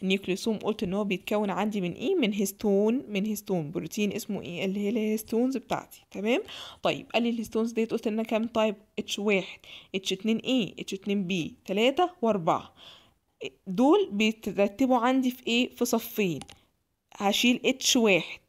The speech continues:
ناخد بالنا كويس قوي ان انا شلت اتش واحد وبجيب اتنين مولكيول من كل واحد. عندي مثلا ديت ايه؟ هقول ديت اتنين ايه وديت اتنين بي، وهنا عندها تلاتة واربعة،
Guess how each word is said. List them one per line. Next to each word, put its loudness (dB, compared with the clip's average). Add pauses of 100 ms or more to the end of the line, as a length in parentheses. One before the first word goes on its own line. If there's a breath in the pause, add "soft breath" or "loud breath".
(600 soft breath)
ناخد 2
بالنا 4
كويس 2
قوي 4
ان 4
انا 4
شلت 2
اتش -2
واحد 0 (420 loud breath)
وبجيب 0
اتنين 2
مولكيول 0
من -6
كل 2
واحد. 2 (300 loud breath)
عندي 0
مثلا 0
ديت 0
ايه؟ 0
هقول 0
ديت 0
اتنين -2
ايه -2 (320 loud breath)
وديت 2
اتنين 0
بي، 0 (260 loud breath)
وهنا 2
عندها 2
تلاتة 2
واربعة، 0